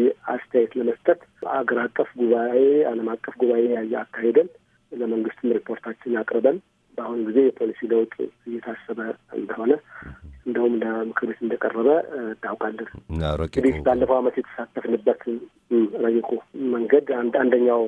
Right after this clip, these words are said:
Speaker 1: እ፣ ዘርፍ ይሄ ነው። ከዚህ ሌላ አሁን የምንሰራቸው ስራዎች አንደኛው ኢትዮጵያ ውስጥ የሳይንስና የቴክኖሎጂ የሰው ኃይል ጥናት በሰፊው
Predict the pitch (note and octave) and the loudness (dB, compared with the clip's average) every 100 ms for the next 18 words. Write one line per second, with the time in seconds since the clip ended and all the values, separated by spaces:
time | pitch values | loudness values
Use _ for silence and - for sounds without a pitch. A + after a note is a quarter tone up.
0 | - - A#2+ A#2 A2+ G#2+ D3 - A#2+ G#2 | -4 -6 -2 0 0 4 2 4 0 -2
1 | G2 - D3 C3+ C#3 E3+ E3+ D#3 F3 F#3+ | -8 0 2 2 2 2 4 4 4 2
2 | G3+ - - C3+ D3 D3 C3 B2 C3 B2 | 0 -4 -4 2 2 2 0 2 2 2
3 | C3 B2+ C3 E3 F#3 B2+ A#2+ F3 B3+ A#2 | 0 2 4 4 0 0 2 4 2 0
4 | - - - _ _ - - C#3+ D3+ D3+ | -6 -20 -20 _ _ -6 -2 0 2 2
5 | E3 - - D3 C3+ - _ - C#3 - | 0 -6 -4 2 2 2 _ 0 0 2
6 | C#3 B2+ D3 C#3 C3 C#3 - C#3 B2+ B2+ | 2 2 4 4 4 2 2 4 4 2
7 | A#2 B2+ A#2+ - - - C3 B2 D3 C3+ | 0 -4 -4 -8 -10 0 2 4 4 2
8 | - C3 E3 G3 - - _ - - - | 2 2 2 0 -12 -20 _ -20 -8 0
9 | D3+ D3+ - - - C3+ - - - | 4 2 0 -10 -2 -2 0 -2 2